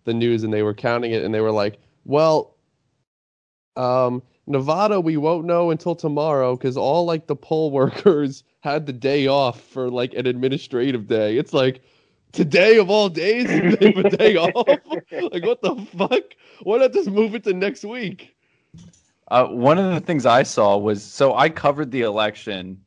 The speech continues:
Speaker 3: as public affairs 'cause the Guard was helping out count ballots. Um, I covered the election in Jersey, and I started in, um, Monmouth County. They started at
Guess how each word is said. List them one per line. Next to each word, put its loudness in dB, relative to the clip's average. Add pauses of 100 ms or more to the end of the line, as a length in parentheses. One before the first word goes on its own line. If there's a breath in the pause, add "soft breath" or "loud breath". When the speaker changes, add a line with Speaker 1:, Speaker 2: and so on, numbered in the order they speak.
(140)
Speaker 3:
as -6
public -4
affairs -6
'cause -10
the -14
Guard -2
was -12
helping -6
out -6 (240)
count -8
ballots. -6 (640 loud breath)
Um, -4 (340)
I -6
covered -6
the -8
election -6
in -8
Jersey, -6
and -4
I -2
started -2
in, -8 (100)
um, -8 (220)
Monmouth -2
County. -6 (120)
They -6
started -4
at -6